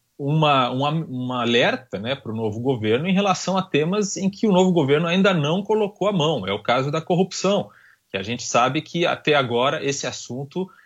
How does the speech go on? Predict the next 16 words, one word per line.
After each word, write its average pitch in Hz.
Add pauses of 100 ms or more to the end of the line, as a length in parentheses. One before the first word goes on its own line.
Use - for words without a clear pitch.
(120)
ficou 147
bastante 147
de 151
fora. 98 (240)
Em 175
relação 233
à 160
responsabilização 151
de 135
Bolsonaro 110
pelos 104
atos 110
golpistas, 98
a 104
gente 123
viu, 123